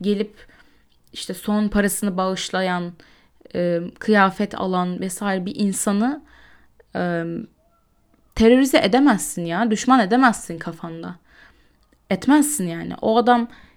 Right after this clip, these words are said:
"Ya kardeşim bak bu böyle olmak zorunda değil." deyince inanırsın. Hiç olmadı dinlersin.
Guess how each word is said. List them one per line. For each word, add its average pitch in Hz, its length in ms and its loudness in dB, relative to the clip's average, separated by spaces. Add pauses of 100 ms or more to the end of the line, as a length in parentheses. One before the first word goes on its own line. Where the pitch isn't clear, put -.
(120)
"Ya 226 140 2
kardeşim 226 640 0
bak 185 200 -4
bu 220 120 -2
böyle 220 240 2
olmak 220 300 0
zorunda 196 400 -2
değil." 202 300 2
deyince 214 400 0
inanırsın. 185 600 -4 (720)
Hiç 294 200 2
olmadı 240 400 2
dinlersin. 208 640 -2